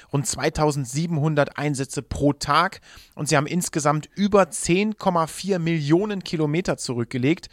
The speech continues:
Und die meisten Einsätze gab es im Januar. Klar, im Winter in der kalten Jahreszeit,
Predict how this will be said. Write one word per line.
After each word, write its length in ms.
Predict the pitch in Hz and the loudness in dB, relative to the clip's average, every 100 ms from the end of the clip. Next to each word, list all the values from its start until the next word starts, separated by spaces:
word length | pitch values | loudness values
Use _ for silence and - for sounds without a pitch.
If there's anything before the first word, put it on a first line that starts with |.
| - - - | -20 -20 -14
Und 100 | 131 | -4
die 80 | 135 | 0
meisten 420 | 131 143 220 - | 4 6 4 2
Einsätze 520 | 151 170 175 165 - 147 | -2 -2 0 0 0 0
gab 200 | 135 - | 0 0
es 120 | - | -4
im 160 | 135 | -4
Januar. 500 | 127 139 170 156 156 - - - | 2 2 4 4 4 2 -8 -6
Klar, 300 | 147 143 156 | 2 4 4
im 160 | 131 | 2
Winter 260 | 147 165 160 | 2 0 -2
in 80 | 139 | -2
der 80 | 135 | -2
kalten 300 | 143 135 127 | -2 -2 0
Jahreszeit, 600 | 127 135 135 - 131 | 0 0 -2 0 0